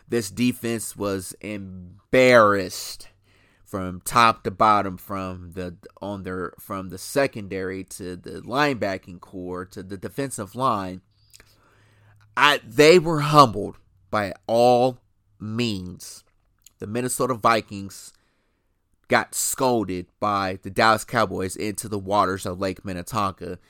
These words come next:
If you've seen Purple Rain, that is a line that Prince used when he was talking to Apollonia to purify herself from the waters of Lake Minnetonka. The Dallas Cowboys sunk the ship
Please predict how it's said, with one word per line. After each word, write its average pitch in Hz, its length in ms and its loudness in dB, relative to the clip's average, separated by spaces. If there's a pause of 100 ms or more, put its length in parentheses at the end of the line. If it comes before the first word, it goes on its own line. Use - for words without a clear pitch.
(420)
If 101 240 -6
you've 104 180 -4
seen 110 260 -6
Purple 104 340 0
Rain, 104 320 -2
that 101 260 0
is 92 440 -4 (460)
a 98 280 -8
line 110 380 2
that 87 200 -4
Prince - 440 -4
used 95 640 -6 (260)
when 98 180 -8
he 104 80 -8
was 92 120 -10
talking 101 320 -4
to 82 60 -8
Apollonia 95 680 -6
to - 120 -16
purify 95 720 -4 (360)
herself 110 500 0
from 107 120 -8
the 95 60 -8
waters 95 380 0
of - 60 -8
Lake - 180 -6
Minnetonka. 95 680 -12 (720)
The 107 60 -8
Dallas 120 360 6
Cowboys 98 560 -2 (320)
sunk - 560 2 (140)
the 104 100 -4
ship 98 400 -2